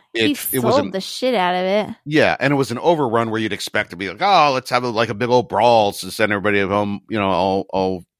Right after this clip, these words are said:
Speaker 2: in a tizzy." Uh, and they didn't do that,
Speaker 1: Mm-hmm.
Speaker 2: which could mean that there was an actual injury, or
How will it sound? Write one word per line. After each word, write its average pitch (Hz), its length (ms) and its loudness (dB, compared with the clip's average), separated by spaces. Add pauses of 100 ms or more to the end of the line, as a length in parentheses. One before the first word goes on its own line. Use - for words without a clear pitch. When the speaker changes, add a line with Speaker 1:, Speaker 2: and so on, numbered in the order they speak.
(140)
Speaker 2:
in 101 120 -4
a 95 60 -2
tizzy." 92 440 -2 (400)
Uh, 92 320 2
and 95 140 -2
they 95 80 0
didn't 131 300 2
do 104 200 0
that, 76 380 0 (420)
Speaker 1:
Mm-hmm. 202 300 0
Speaker 2:
which - 480 0 (180)
could 123 360 -2
mean 110 300 -2
that 95 120 -8
there 90 100 -2
was 87 160 -4
an 80 60 -10
actual 85 280 -4
injury, 78 480 -8 (380)
or 107 540 2